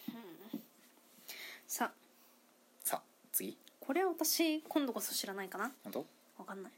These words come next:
Speaker 1: <clears throat> えー、サーカスで働いていた動物がクビになってしまいました。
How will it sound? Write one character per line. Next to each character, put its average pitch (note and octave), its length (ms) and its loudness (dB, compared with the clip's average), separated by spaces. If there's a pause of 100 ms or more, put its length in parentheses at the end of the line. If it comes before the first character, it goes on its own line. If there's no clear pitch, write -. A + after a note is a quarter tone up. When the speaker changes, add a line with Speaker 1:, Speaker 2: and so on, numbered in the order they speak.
(1000)
Speaker 1:
<clears throat> C#4+ 360 4 (1300)
え A#3 40 -2
ー、 G3+ 760 -4 (2500)
サ D4 320 4
ー D4 60 -2
カ B3 100 0
ス G#3+ 140 4
で G3+ 60 0
働 A3 380 4
い A3 60 -4
て A3 120 0
い G#3+ 60 -2
た G#3 120 0
動 G#3 160 2
物 A3 220 0
が A3 120 2
ク - 140 -2
ビ B3 80 4
に C#4 120 4
な C#4+ 100 6
っ C#4 40 0
て A#3+ 100 0
し G#3+ 140 0
ま G3 80 0
い G3 40 -2
ま G3 140 -4
し - 80 -4
た。 - 160 -4